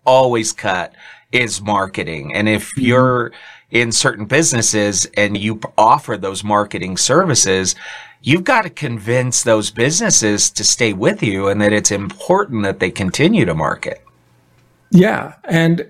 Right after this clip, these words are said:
Speaker 2: especially if they now have to create a new message for their people.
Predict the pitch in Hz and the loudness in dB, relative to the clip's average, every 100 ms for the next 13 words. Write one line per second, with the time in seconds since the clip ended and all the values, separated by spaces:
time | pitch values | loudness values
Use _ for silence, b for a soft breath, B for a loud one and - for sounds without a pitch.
0 | - 175 - - 180 208 - 175 147 147 | -4 0 2 2 2 2 2 2 2 2
1 | 143 156 156 156 156 147 156 - - 151 | 2 4 4 4 4 2 0 -2 2 4
2 | 135 - - 151 156 160 156 143 151 143 | 4 0 2 6 6 4 2 4 6 6
3 | 131 180 247 160 127 - - 143 127 117 | 6 4 2 0 -2 -2 4 4 4 0
4 | - 247 254 - - | 4 4 4 -2 -6